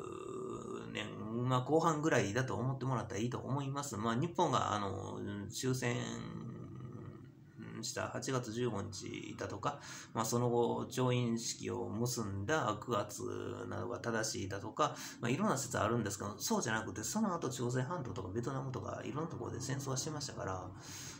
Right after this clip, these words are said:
その人たちにとっては、第二次世界大戦は、その国で戦争が終わった時期がそうなので、だから、その人たちが僕の動画を翻訳したものを見ると、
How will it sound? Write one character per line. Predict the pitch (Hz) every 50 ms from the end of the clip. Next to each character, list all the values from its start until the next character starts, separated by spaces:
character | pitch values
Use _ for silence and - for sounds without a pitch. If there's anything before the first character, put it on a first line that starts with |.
| - -
そ | - 208
の | 226 247
人 | 233 - 143
た | 117
ち | - -
に | 101 98
と | 101 101
っ | -
て | -
は、 | 110 - - - 107 -
第 | 113 117 127
二 | 127 123 117
次 |
世 | - - 110
界 | 117 113
大 | - 104 98
戦 | - 101 98 95 - - - - - - -
は、 | 143 170 180 170 - - - - -
そ | - - 139
の | 135 127 123 123 - -
国 | 131 131 123 120 - - -
で | 139 151 185 196 165 143
戦 | - - 147 139
争 | 127 131 127
が | 117 110
終 | 110
わ | 107 104
っ |
た | - 101
時 | 98 107 107 -
期 | - - - - - - 143
が | 160 147 131
そ | - - 123
う | 113
な | 98 95
の | 95 95 95
で、 | 110 117 104 101 101 - - - - - - - - - -
だ | - 143
か | 127 120 113 113 120 120
ら、 | 131 131
そ | - 220 226
の | 240
人 | 240 226 139 120
た | -
ち | 101 - 104
が | 101 95 98 101
僕 | 98 104 117 123 123 123
の | 120 127 131 127 123
動 | 117 117 107 107 104
画 | 107 104 101 101 - - 104 - 110 - -
を | 156 156 131
翻 | 123 139 139 139 135
訳 | 131 131 127
し | 123 -
た | 107 101
も | 101 98
の | 95 98 98 143 147 139 117
を | 98
見 | 101 101 101
る | 104 110
と、 | - - 190 185 123 - - -